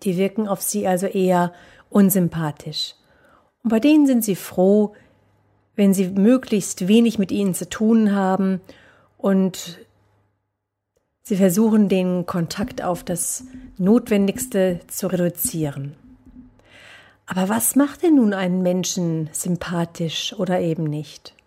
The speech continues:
Erfolgreiche Menschen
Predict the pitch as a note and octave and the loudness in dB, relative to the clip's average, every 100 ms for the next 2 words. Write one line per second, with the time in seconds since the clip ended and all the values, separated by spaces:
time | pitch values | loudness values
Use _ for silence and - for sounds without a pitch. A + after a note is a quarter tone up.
0 | _ _ _ _ _ _ _ _ _ _ | _ _ _ _ _ _ _ _ _ _
1 | _ _ _ B3+ - - - - - - | _ _ _ _ -20 -20 -20 -20 -10 -6
2 | G3 F3 F#3 - A#3+ A#3+ C#4 C4+ B3+ A#3+ | 0 2 2 2 2 4 4 4 2 2
3 | B3 A#3+ A#3+ | 2 2 0